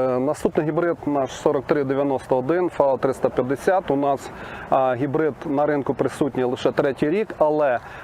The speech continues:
можна з певненістю говорити, що гібрид має надзвичайно високий потенціал продуктивності і, е, стабільність урожайності цього гібрида в зонах з нестійким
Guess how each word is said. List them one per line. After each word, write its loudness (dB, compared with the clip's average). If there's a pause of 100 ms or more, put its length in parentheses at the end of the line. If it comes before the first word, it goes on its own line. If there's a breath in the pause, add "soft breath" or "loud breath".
можна 0
з -10
певненістю 0
говорити, 0
що 0
гібрид 0 (420 loud breath)
має 0 (140)
надзвичайно 0
високий -2
потенціал 0
продуктивності 0 (340 loud breath)
і, 2
е, 2
стабільність 0
урожайності 2
цього 0
гібрида 0
в -2
зонах 0
з -18
нестійким -2